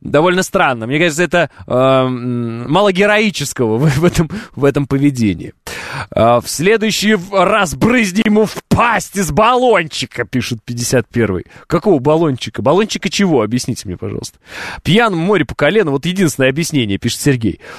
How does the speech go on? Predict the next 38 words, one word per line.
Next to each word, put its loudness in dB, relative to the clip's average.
То 2
есть 2
все, 0
кто 2
пьёт, 0
а, 4
на -2
борту 0
самолёта, 0
просто -2
боятся? 0
Они 2
просто, 0
э, 2
трусишки 0
мелкие. -6
Да? 2
Вы -4
просто 0
дра-, 0
вы 2
не 2
можете 0
справиться 0
с -6
собственным 0
страхом. -2
Ха! 2
А 2
как 2
бы 2
вы 4
вели, 2
вели 2
тогда 0
программы 2
на 2
радио? 2